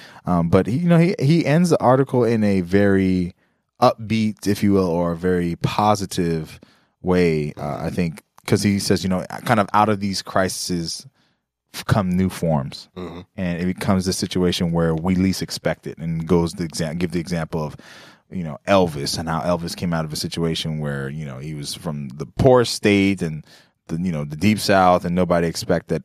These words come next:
Speaker 1: rock and roll would, would sweep everything in his path, as he says. He talks about the British invasion, and he talks about hip hop as well. And so maybe there's something to look forward to, but I don't know, man. I think that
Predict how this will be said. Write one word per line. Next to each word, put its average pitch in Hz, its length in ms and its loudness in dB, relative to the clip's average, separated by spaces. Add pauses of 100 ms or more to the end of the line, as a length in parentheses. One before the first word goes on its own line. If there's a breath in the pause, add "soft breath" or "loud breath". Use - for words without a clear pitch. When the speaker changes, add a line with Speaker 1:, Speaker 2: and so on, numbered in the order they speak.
Speaker 1:
rock 85 300 0
and 85 120 -4
roll 82 180 0
would, 78 220 -6 (120)
would 78 80 -4
sweep - 420 -2
everything 80 320 -2
in 78 60 -4
his 78 120 -6
path, - 260 -2
as 73 80 -6
he 71 60 -10
says. 69 260 -6
He 71 80 -12
talks 78 260 -2
about 80 260 -2 (260)
the 87 80 -4
British 87 280 2
invasion, 87 600 2 (840)
and 92 120 -2
he 85 60 -4
talks 87 220 0
about 85 200 0
hip 98 200 4
hop 71 200 -4
as 76 160 -8
well. 80 300 -6 (540 loud breath)
And 98 120 -2
so 90 360 4 (400 loud breath)
maybe 190 280 4
there's 262 180 4
something 208 260 2
to 220 100 4
look 180 160 4
forward 156 380 4
to, 117 260 2
but 98 320 2 (1400 soft breath)
I 147 140 6
don't 208 120 6
know, 208 160 8
man. 175 360 6 (720 loud breath)
I 117 140 2
think 123 340 2
that 107 500 2